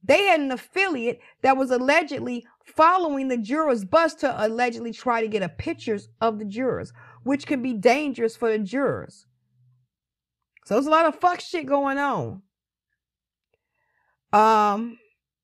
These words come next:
like I said, uh, he was accused of killing two people and shooting during the unrest in Kenosha last summer. He has been found not guilty on all charges.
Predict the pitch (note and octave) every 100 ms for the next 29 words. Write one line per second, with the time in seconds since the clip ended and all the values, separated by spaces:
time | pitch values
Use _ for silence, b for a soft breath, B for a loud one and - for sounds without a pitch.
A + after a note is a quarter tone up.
0 | _ F#3+ G#3+ A#3 C#4 B3 G3+ G3+ B3+ A#3
1 | G#3+ G3+ C4+ C4 B3 C4+ A#3+ - A#3 D#4
2 | D4 B3+ A#3+ - C#4+ C#4+ D4+ D4+ B B
3 | B - B3 A#3+ - C4 C4 B3 C4 -
4 | A#3+ - G#3+ A3 C4+ C4+ C#4 C4+ G#3+ G3+
5 | F#3+ - B3 C4 C4 A#3 A#3 A3 A3 A#3
6 | A3 A3+ A3+ - F3+ G3+ A#3+ C#4+ C4 F3+
7 | - C#4 C#4 - A3+ - G3 F3 - -
8 | B3 C#4 C#4 C#4 C4 b b b b b
9 | - D4 C#4+ C4 G#3+ D#3 D#3